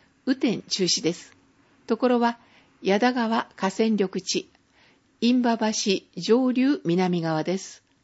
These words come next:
紙面には会場一図があります。印馬橋上流南側に受付場所があります。その川上にメインイベントエリア。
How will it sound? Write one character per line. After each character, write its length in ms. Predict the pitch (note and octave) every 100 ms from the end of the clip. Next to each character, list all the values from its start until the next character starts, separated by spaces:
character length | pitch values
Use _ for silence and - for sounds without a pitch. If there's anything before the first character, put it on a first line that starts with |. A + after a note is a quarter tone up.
| _ _ _ _ _ _ _ _ _ - -
紙 120 | D4+
面 200 | C#4+ A#3
に 100 | G#3
は 200 | F#3+ G3+ - _ _ _
会 260 | B3+ C4 B3
場 280 | B3+ B3+ - -
一 240 | - A3+
図 100 | G#3
が 160 | G3+ -
あ 80 | F3
り 100 | E3
ま 160 | D#3 F3+
す。 220 | - - _ _ _ _ _ _ _ _ -
印 180 | C4+
馬 140 | C#4+ C#4
橋 420 | A#3+ A#3+ G#3 - -
上 260 | A#3 C4+
流 160 | C4+ C4+
南 400 | A#3+ B3 B3+ B3+
側 240 | A#3+ G#3+
に 220 | F#3 G3 - _ _ _ _
受 180 | F#3 D4
付 260 | C4+ - B3
場 140 | A#3+
所 160 | - G3+
が 220 | A3+ -
あ 100 | E3
り 140 | D#3+
ま 160 | D3 D#3+
す。 220 | - - _ _ _ _ _ _ _ _ _ _ _ _
そ 220 | - A#3+
の 220 | B3 - _ _ _
川 260 | - G#3 A3+
上 320 | A3 G#3+ G#3
に 220 | G3+ G#3 - _ _ _
メ 140 | G3+ G#3+
イ 260 | C#4 D4+
ン 40 | -
イ 120 | G#3
ベ 140 | A3 C#4+
ン 60 |
ト 200 | C#4+ C4 -
エ 120 | A3
リ 160 | F3
ア。 120 | D#3